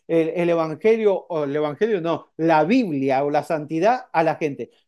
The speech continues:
No vaya la gente con el mensaje de santidad. Vaya con el mensaje de amor, de misericordia, de liberación, de perdón. Vaya con esas verdades.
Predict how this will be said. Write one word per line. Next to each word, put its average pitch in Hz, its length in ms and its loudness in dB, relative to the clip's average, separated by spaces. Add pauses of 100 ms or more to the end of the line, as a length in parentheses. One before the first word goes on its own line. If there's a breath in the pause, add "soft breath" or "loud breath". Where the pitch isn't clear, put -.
No 202 120 2
vaya 233 300 2
la 147 140 2
gente 160 300 -4
con 143 220 -4
el 139 100 -2
mensaje 135 440 -4
de 127 40 -6
santidad. 113 540 -8 (2750)
Vaya 233 300 0
con 175 140 0
el 156 80 -2
mensaje 151 400 0
de 147 80 6
amor, 170 380 0
de 139 100 2
misericordia, 135 1080 -2 (280)
de 139 100 -2
liberación, 139 640 0
de 131 100 -2
perdón. 139 680 -2 (640)
Vaya 240 240 -4
con 196 160 0
esas 151 240 0
verdades. 127 560 -2